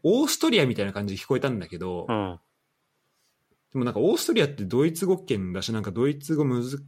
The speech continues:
Speaker 1: なんか、「俺も難しかったんで」みたいな感じで言ってたから、
Speaker 2: あー。
Speaker 1: なんか、多分違うところなんだけど、
Speaker 2: うん。
Speaker 1: ま、で、もう一人は、なんか、えっと、アフガニスタン出身の人で、
Speaker 2: うん。うん。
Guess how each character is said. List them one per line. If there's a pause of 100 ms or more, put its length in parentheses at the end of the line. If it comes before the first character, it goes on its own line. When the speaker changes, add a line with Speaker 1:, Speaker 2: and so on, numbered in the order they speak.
Speaker 1:
な
ん
か、 (420)
「俺
も
難
し
か
っ
た
ん
で」
み
た
い
な
感
じ
で (480)
言
っ
て
た
か
ら、
Speaker 2:
あ
ー。
Speaker 1:
な
ん
か、 (280)
多
分
違
う (840)
と
こ
ろ
な
ん
だ
け
ど、
Speaker 2:
う
ん。
Speaker 1:
ま、 (640)
で、
も
う
一
人
は、
な
ん
か、 (120)
え
っ
と、
ア
フ
ガ
ニ
ス
タ
ン (480)
出
身
の
人
で、
Speaker 2:
う
ん。
う (100)
ん。